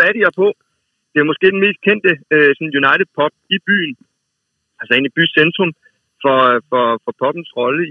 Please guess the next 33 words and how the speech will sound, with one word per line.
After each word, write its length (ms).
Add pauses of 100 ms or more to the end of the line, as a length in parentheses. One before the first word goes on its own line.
i, 20 (140)
øh, 100 (100)
i 100
filmen 280
Looking 320
for 80 (100)
Eric. 200 (680)
Men, 100 (140)
øh, 160 (120)
efter 180 (100)
corona 340 (320)
er 80
der 120
kommet 160
en 120
ny 60 (180)
ejer, 180 (440)
stedet 220
er 80
blevet 180
renoveret, 420 (100)
og 120
nu, 80 (360)
nu, 60 (200)
nu 40 (100)
skal 160
man 120
nok 80 (120)
virkelig 300
look 200
for 60 (100)
Eric, 220 (220)
øh, 380